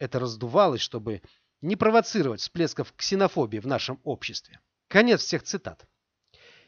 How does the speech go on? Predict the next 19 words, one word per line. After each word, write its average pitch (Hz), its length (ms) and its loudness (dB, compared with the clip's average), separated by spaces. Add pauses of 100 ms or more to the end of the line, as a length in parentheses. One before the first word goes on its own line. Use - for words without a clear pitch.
(100)
И 214 80 -4
действительно, 143 460 0
судя 190 420 2
по 160 160 0
запустению 156 600 0
на 139 80 2
месте 143 300 0
бывшей 139 280 -4
стоянки 139 380 -2
цыган, 202 420 2
кочевники 196 600 2
покинули 151 440 0
это 151 140 0
место 180 300 0
гораздо 160 360 2
раньше, 190 300 2
чем 117 160 -6
пропала 147 380 0
екатеринбурженка. 131 840 -4